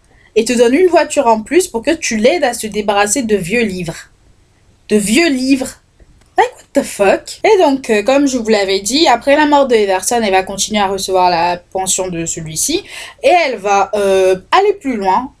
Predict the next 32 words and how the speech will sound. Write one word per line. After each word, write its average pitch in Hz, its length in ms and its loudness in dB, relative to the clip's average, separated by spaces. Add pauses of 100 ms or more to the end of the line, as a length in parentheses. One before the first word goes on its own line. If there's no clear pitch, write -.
en 208 240 -4
envoyant 208 420 0
des, 180 300 -6
des 165 240 -12
cartes 220 260 -2
postales, 196 720 -2 (300)
euh, 165 280 -6
des, 165 320 -12
des 170 140 -6
lettres 254 540 -2
à 180 100 2
la 156 120 -4
famille 277 360 2
de 233 80 -2
Everson, 226 640 2 (280)
en 190 100 0
faisant 214 320 -8
croire 294 260 4
à 285 60 -4
ses 262 160 -8
parents 247 380 2
que 294 260 0
celui-ci 247 500 -2
était 254 220 -2
encore 214 320 0
vivant. 180 300 -8 (320)
Non 202 100 -6
mais 202 220 -4
je, 190 240 -8
je, 196 400 -2
mm, 196 180 -10
mm, 170 420 -6